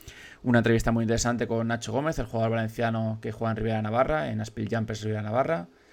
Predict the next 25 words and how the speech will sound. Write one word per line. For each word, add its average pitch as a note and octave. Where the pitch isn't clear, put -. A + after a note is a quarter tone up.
Eh, A2
puedes A2+
hacer A2
comentarios A2
en A2+
los, A2
en A2+
los A2+
vídeos E3
o A2
en G#2+
los G#2+
audios A2
de A#2
Evox, E3+
o B2+
por C#3
correo A2+
electrónico B2
a A#2+
redacción A2+
arroba A#2+
solofutbolsala A#2
punto A2
com. G#2